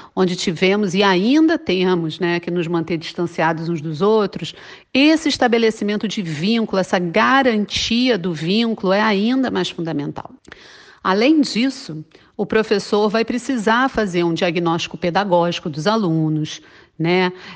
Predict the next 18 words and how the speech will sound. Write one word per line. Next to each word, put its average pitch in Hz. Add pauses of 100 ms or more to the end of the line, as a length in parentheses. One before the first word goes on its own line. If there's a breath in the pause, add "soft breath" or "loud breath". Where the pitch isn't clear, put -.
é, 156
observando 180
quais 233
objetivos 240
eram 208
esperados 202
que -
fossem 180
atingidos, 170 (360 soft breath)
o 254
que 202
se -
atingiu, 170 (320 soft breath)
o 277
que 269
não 208
se 185
atingiu. 165